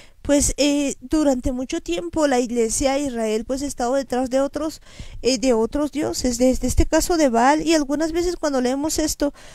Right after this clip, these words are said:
pues, la verdad nos hacemos como que a un lado, empezamos a decir, "Sí, qué interesante, pues, estaba con otros dioses", pero somos nosotros.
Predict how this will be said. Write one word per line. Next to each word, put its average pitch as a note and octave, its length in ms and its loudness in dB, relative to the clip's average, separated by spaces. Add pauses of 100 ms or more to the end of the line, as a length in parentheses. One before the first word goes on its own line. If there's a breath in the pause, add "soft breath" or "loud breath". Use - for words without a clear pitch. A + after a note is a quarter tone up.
(140)
pues, D#4+ 140 2
la E4 80 8
verdad C4+ 260 4
nos F4 220 2
hacemos D#4+ 400 2
como F4 240 -2
que E4 160 2
a D4 60 4
un D4 180 0
lado, G#4 140 4 (100)
empezamos C#4+ 420 0
a F4 60 2
decir, D#4+ 320 2
"Sí, F#4+ 180 0 (380)
qué C#4 100 -6
interesante, C#4 880 -2 (420 loud breath)
pues, A#3 180 0
estaba A3 340 2
con C4+ 220 -2
otros B3+ 240 -2
dioses", G#3+ 260 -8
pero C#4 220 4
somos D#4 340 -8
nosotros. - 680 -12